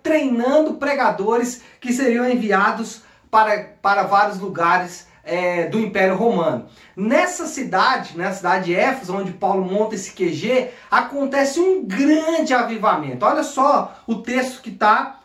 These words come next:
no capítulo dezenove, do versículo dezessete até o versículo vinte. Diz assim:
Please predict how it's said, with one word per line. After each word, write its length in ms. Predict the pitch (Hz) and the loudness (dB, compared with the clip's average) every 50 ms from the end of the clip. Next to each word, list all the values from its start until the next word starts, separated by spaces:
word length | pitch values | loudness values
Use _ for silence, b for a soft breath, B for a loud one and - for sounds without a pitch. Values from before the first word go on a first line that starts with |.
| - | -12
no 120 | 208 208 202 | -10 -4 0
capítulo 520 | 226 202 190 - 208 196 190 240 233 226 | 0 0 0 -2 -8 -10 -8 -6 -6 -4
dezenove, 600 | 190 190 262 247 226 214 214 214 240 247 247 254 | -2 0 0 0 2 2 4 4 4 2 2 -2
do 60 | 247 | -4
versículo 500 | 240 247 233 240 - - - - 233 240 | -4 -2 -4 -4 -6 -10 -8 -6 -6 -6
dezessete 800 | 202 185 - 247 233 - - - - 220 233 254 247 247 - - b b b | -6 -6 -4 -4 -4 -4 -4 -6 -4 -2 -2 -2 -2 -4 -10 -16 b b b
até 260 | b 214 214 - 233 233 | b -4 -2 -2 -2 -2
o 80 | 226 | -2
versículo 540 | 226 233 214 190 - 226 - - 240 240 208 | 0 -2 -2 -4 -4 -8 -6 -4 -4 -4 -4
vinte. 320 | 185 175 180 147 - - | -2 -2 -2 -4 -4 -6
Diz 100 | - 170 | -6 -2
assim: 480 | 269 254 - - - 185 151 - - - | -2 -2 -2 -2 -4 -4 -4 -4 -6 -12